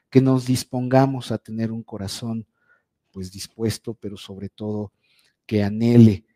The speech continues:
el ser regado, que anhele el recibir cada una de tus enseñanzas. Llévanos, Señor, a invertir correctamente cada momento de nuestras vidas. Hoy te damos gracias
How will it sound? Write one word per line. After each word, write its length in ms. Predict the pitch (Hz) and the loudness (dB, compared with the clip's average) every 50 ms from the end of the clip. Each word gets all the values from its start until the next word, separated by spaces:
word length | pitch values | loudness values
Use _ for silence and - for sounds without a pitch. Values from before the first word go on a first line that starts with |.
| _ _ _ _ | _ _ _ _
el 480 | - 104 101 98 98 98 95 95 - _ | -6 -2 2 4 4 4 4 2 -2 _
ser 280 | - - - 113 107 104 | -12 -6 -4 -4 -4 -4
regado, 600 | 110 104 98 104 104 110 110 107 110 107 101 _ _ _ _ | -6 -8 -6 -4 -4 -4 -4 -4 -8 -10 -14 _ _ _ _
que 120 | - - 104 | -12 -10 -8
anhele 640 | 101 104 107 110 110 107 107 107 107 107 107 - _ - | -6 -4 -4 0 4 6 6 6 4 2 -4 -8 _ -14
el 520 | 101 98 95 92 92 95 98 92 92 - _ _ _ _ _ _ | -10 -6 -2 0 0 2 0 -2 -4 -8 _ _ _ _ _ _
recibir 600 | - 113 104 - - 117 110 113 113 123 123 - | -8 -8 -6 -6 -8 -10 -8 -4 -2 -2 -2 -4
cada 280 | - 117 110 107 107 107 | -4 -6 -4 -4 -4 -6
una 280 | 107 110 110 110 104 | -6 -8 -8 -8 -8
de 100 | 101 104 | -8 -8
tus 240 | - - 98 - - | -10 -12 -16 -16 -16
enseñanzas. 840 | 98 95 - - 101 101 107 107 107 104 101 - 110 104 - - _ _ _ _ _ _ _ _ _ _ _ _ _ _ _ - | -16 -14 -14 -14 -12 -8 -8 -6 -6 -6 -8 -8 -10 -10 -12 -14 _ _ _ _ _ _ _ _ _ _ _ _ _ _ _ 4
Llévanos, 480 | 135 147 156 160 156 147 139 131 - | 6 6 6 6 4 -2 -6 -8 -10
Señor, 440 | - 123 110 110 117 117 113 107 - _ - | -10 -10 -8 -6 -6 -6 -8 -8 -12 _ -14
a 80 | 117 | -10
invertir 540 | 113 117 117 113 110 113 - - 131 131 - | -10 -8 -6 -6 -6 -6 -4 -2 -2 -2 -2
correctamente 800 | - - 127 - 123 120 _ - 120 117 117 117 113 - 117 - _ | -4 -10 -8 -8 -8 -10 _ -10 -10 -8 -8 -10 -10 -12 -14 -16 _
cada 340 | - - 127 127 127 131 123 | -4 -2 0 0 0 0 -2
momento 540 | 123 120 110 110 110 110 110 110 - - 110 | -2 -4 -6 -6 -6 -6 -6 -8 -10 -12 -10
de 120 | 107 104 | -10 -10
nuestras 460 | 101 101 101 - - - 104 98 98 | -10 -10 -12 -12 -8 -6 -4 -4 -4
vidas. 400 | 104 107 110 110 107 104 - - _ _ _ _ _ _ _ _ _ - | -4 -4 -2 0 0 -2 -4 -8 _ _ _ _ _ _ _ _ _ 0
Hoy 200 | 139 143 151 160 | 2 4 4 4
te 140 | - 139 | 4 2
damos 320 | 131 127 123 123 123 120 113 | 2 2 2 0 -4 -6 -6
gracias 640 | 113 113 117 117 113 - - 123 113 - - - | -4 -2 -2 -2 -2 -2 -2 -4 -4 -4 -6 -12